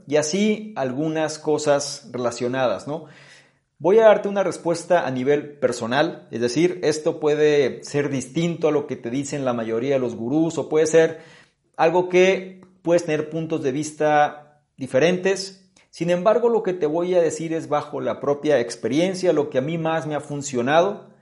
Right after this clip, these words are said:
y lo que te puedo recomendar. Si bien ya lo he repetido en otras ocasiones, te lo voy a decir otra vez. Mi modelo de negocio principal es que te puedas convertir en un sitio de referencia.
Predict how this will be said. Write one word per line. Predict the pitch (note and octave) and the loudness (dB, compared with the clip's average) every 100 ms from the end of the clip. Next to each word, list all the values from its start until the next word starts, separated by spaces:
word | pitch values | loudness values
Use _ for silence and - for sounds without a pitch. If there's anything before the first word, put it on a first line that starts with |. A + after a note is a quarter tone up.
| _ _ - | _ _ -10
y | A#2+ | -6
lo | B2 | -4
que | A#2 | -6
te | - | -10
puedo | - B2+ | -4 -2
recomendar. | C3 A#2+ A2 G#2 G#2 B2+ B2+ - - _ _ _ _ _ _ _ | -2 -2 -4 -6 0 2 2 -4 -20 _ _ _ _ _ _ _
Si | - C3 | -8 -2
bien | C3+ F3+ G3+ - - _ _ _ | 4 6 6 0 -12 _ _ _
ya | C#3+ D#3 | 0 2
lo | |
he | F3 | 2
repetido | F3 D3+ D#3+ E3 | 2 -2 0 -2
en | |
otras | E3 D3+ | -2 -4
ocasiones, | D#3+ C3+ F3 F3+ F3+ F3+ | -2 -2 2 2 2 -6
te | - | -4
lo | B2 A#2+ | -2 0
voy | B2+ | 0
a | C3+ | 0
decir | B2+ A#2+ | -2 -2
otra | B2 C3 | 0 4
vez. | F3 F3 - - _ _ _ _ _ - | 4 2 -6 -16 _ _ _ _ _ -8
Mi | C#3 | -2
modelo | D#3 G3+ A3 | 2 4 6
de | |
negocio | F3+ F3 F#3+ F#3 | 6 6 4 0
principal | F#3 D#3 C#3 F3 F#3+ F#3+ - | -4 -4 -2 2 2 0 -6
es | E3 D#3 | -8 -4
que | F3+ | -4
te | F3+ D3+ | -2 -2
puedas | D#3 D#3+ D#3+ | 2 2 0
convertir | - C#3 B2+ B2+ E3+ G3 - - - | -4 -2 -2 0 -2 -2 -4 -18 -8
en | B2+ C#3 | -6 -6
un | D3 | -8
sitio | - C#3+ D3 | -6 -6 0
de | C3+ | 0
referencia. | A#2 B2 C3+ D3 B2 | 0 -2 0 -2 -8